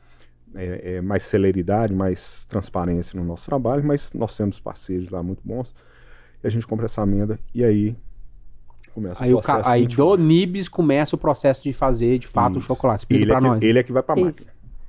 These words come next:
Speaker 3: Aí a gente recebe esse nibs, o, os cacau triturado, assim, e nós temos a máquina. É até engraçado que coloca o nibs, bate e ele vira o líquor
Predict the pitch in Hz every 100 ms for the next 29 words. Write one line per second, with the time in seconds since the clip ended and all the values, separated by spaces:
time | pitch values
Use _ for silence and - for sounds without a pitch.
0 | - - 160 180 185 208 - 208 214 -
1 | 208 269 233 214 - 185 175 208 220 170
2 | 151 - 160 160 170 - - - 156 160
3 | 160 160 175 208 202 170 175 190 - 196
4 | 208 - - - - - - - 214 226
5 | 247 247 226 226 262 277 226 220 - 269
6 | 349 - _ - 196 202 240 247 285 147
7 | - 214 403 - - - 226 247 247 247
8 | 233 262 - - 190 202 226 240 - -
9 | 392 - - - - 247 233 254 247 233
10 | 233 254 247 262 233 233 - 180 180 -